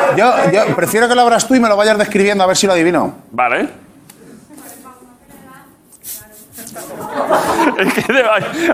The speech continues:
Speaker 1: hay un comité ahí pro Grison <laughs> que se oye, "Pa' uno que le dan al chaval y que no lo puede abrir".
Speaker 2: No, más de
Speaker 1: Bueno,
Speaker 2: uno
Speaker 1: pues
Speaker 2: me
Speaker 1: ábrelo
Speaker 2: dan.
Speaker 1: tú.
Speaker 2: Más de uno me dan.
Speaker 1: <laughs> Pero no en el programa, ¿eh?
Speaker 2: No, en el programa no.
Speaker 1: <laughs> Te lo dan luego.
Speaker 2: Oye, muchas gracias.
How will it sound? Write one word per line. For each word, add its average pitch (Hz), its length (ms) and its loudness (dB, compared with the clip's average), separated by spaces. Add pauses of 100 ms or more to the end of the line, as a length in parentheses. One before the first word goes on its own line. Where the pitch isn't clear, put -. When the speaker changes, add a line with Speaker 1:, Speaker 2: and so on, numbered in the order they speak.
Speaker 1:
hay 190 140 0
un 240 120 4
comité 233 460 0
ahí 220 160 2
pro 208 220 2
Grison 214 500 2 (480)
<laughs> - 460 0
que - 180 0
se 214 140 -2
oye, 175 160 2 (140)
"Pa' 160 140 -2
uno 147 180 0
que 143 80 -2
le 147 100 0
dan 143 120 0
al 139 100 -4
chaval 143 300 2
y 147 60 0
que 143 80 0
no 143 80 0
lo 143 80 0
puede 143 180 0
abrir". 139 300 2 (420)
Speaker 2:
No, 208 240 2
más 220 120 2
de 226 120 -2
Speaker 1:
Bueno, 226 60 2
Speaker 2:
uno 226 120 0
Speaker 1:
pues 196 120 0
Speaker 2:
me 208 60 0
Speaker 1:
ábrelo 202 80 2
Speaker 2:
dan. 180 100 0 (260)
Speaker 1:
tú. 165 60 -14
Speaker 2:
Más 180 160 0
de 190 100 2
uno 185 160 0
me 156 100 0
dan. 156 260 0 (540)
Speaker 1:
<laughs> 311 580 -2
Pero 175 140 -2
no 190 120 0
en 208 80 0
el 208 120 0
programa, 190 500 0
¿eh? 165 40 0
Speaker 2:
No, 190 160 2
en 220 80 2
el 185 60 2
programa 180 360 2
no. 196 140 2
Speaker 1:
<laughs> - 20 2
Te - 80 -2
lo 185 120 0
dan 180 200 0
luego. 175 420 0
Speaker 2:
Oye, 185 200 2
muchas 185 280 2
gracias. 202 540 0